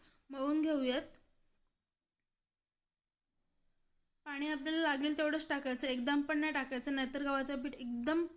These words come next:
पातळ होतो आपलं पीठ आणि आपल्याला एकदम जाडसर मळायचं आहे कारण आपण त्यामध्ये रवा टाकलेला आहे, त्यामुळे तो थोड्या वेळाने रवा फुगतो, त्यामुळे आपल्याला कडकच पीठ ठेवायचं आहे. आता आपलं पीठसुद्धा चांगलं मळून झालेलं आहे, पिठाचं आणि रव्याचं एकत्रित मिश्रण झालेलं आहे.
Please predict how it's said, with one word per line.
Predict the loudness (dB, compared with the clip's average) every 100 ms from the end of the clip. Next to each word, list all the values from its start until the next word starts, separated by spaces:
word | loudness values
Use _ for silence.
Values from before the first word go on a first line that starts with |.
| -8
पातळ | -6 -4 -2 -2
होतो | -2 -2
आपलं | -6 -4 -6
पीठ | -4 -6 -6 -14 -20 -20 _
आणि | -4
आपल्याला | -4 -2 0 0
एकदम | 0 0 2
जाडसर | 2 0 0 2
मळायचं | 2 2 0 -2
आहे | -4
कारण | -2 0
आपण | 0 0
त्यामध्ये | 0 2 2 2
रवा | 2 2
टाकलेला | 0 -2 -2 0 0
आहे, | -2 -6 -20 -8
त्यामुळे | -2 0 0 0
तो | 0
थोड्या | 2 2 2
वेळाने | 2 2 2 2
रवा | 2 2 0 -4 -16 -16
फुगतो, | -8 -8 -6 -4 -2 -4 -8 -4
त्यामुळे | -2 2 2
आपल्याला | 0 0 0 2 0
कडकच | 0 0 0 -2 -2
पीठ | -4 -6 -4
ठेवायचं | -2 0 -2 -2
आहे. | -2 -4 -10 -20 _ _
आता | -10 -4
आपलं | -2 -2
पीठसुद्धा | 0 -2 -2 -2 0 0
चांगलं | 2 2 2 2
मळून | 2 4 2
झालेलं | 2 2 2 2
आहे, | 0
पिठाचं | -2 -6 -4 -2 0
आणि | 2 2
रव्याचं | 2 2 0 -2
एकत्रित | -2 -4 -2
मिश्रण | -2 -2 0 2
झालेलं | 2 2 0
आहे. | 0